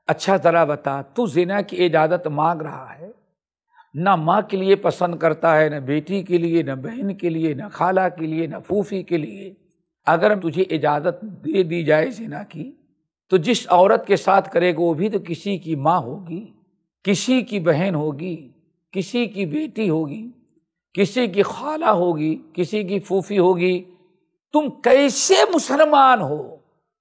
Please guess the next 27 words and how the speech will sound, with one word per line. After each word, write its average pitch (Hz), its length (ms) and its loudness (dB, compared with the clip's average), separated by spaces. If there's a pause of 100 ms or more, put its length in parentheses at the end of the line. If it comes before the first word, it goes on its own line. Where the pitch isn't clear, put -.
(160)
अपने 269 500 6
माँ 269 340 6
बहन 247 280 4
बेटी 240 360 6
के 220 120 -4
लिए 233 180 6
तो 208 140 0
पसंद 220 340 0
नहीं 254 220 2
करते 247 300 4
और 262 200 8
वही 247 360 6 (120)
अमल 247 280 4
दूसरी 226 340 -6
औरतों 220 440 2
के 214 140 -4
साथ 175 320 -2
करना 185 300 -4
चाहते 190 320 -2
हो, 220 120 2
तुम 220 200 -16 (600)
दूसरों 285 500 6
के 320 60 -4
लिए 339 120 0
कैसे 277 320 6
पसंद 185 360 -2
किया?" - 300 -18